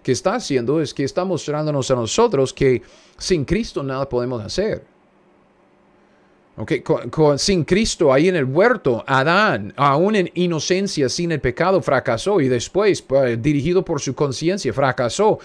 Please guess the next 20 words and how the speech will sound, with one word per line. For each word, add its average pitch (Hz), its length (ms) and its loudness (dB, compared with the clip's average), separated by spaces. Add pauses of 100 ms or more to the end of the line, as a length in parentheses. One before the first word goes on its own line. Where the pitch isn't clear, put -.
(140)
y 170 100 2
después 156 500 2
Noé 160 320 2
y - 20 4
los 139 220 0
demás, 147 440 0
dirigidos 139 520 0
por 151 160 0
las, 143 180 0 (320)
ah, 127 540 2
las 135 260 -2
leyes 156 480 2
de 156 80 2
la 143 80 2
sociedad, 147 720 2
ah, 113 400 -2 (240)
las 120 240 -6
leyes 156 340 2
civiles, 156 640 -2
fracasaron. 202 880 2